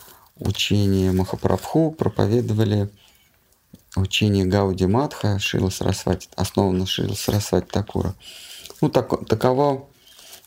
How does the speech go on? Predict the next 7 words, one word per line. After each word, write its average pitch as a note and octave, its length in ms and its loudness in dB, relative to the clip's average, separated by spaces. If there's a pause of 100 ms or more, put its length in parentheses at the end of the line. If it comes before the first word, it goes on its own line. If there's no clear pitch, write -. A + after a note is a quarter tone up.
(160)
традиционное A#2 680 2
послушание, G2 920 0
что - 320 -2
ученики, A2 680 0 (1200)
м, F#2 460 0 (840)
по A2 300 4
указу F#2+ 680 0